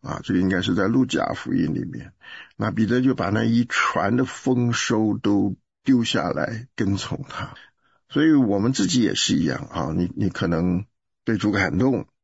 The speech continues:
你决定一生做一个跟随主的人。这个跟随呢，往往是好几次的决定。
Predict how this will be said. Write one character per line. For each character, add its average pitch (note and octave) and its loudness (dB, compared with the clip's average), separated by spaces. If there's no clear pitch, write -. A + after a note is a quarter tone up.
你 G2 -2
决 F2 -2
定 G2+ 2
一 G#2 -2
生 G#2+ 2
做 G2 2
一 F#2+ 2
个 F#2+ 0
跟 B2+ 2
随 G2+ 0
主 - -2
的 D2+ 0
人。 G#1 -2
这 A3+ 0
个 D#3 2
跟 G3 2
随 C3+ 2
呢， C3 4
往 A2+ 2
往 G#2+ 0
是 A2 0
好 G2+ -2
几 - 0
次 - -4
的 D#2 0
决 - -6
定。 C#2+ -4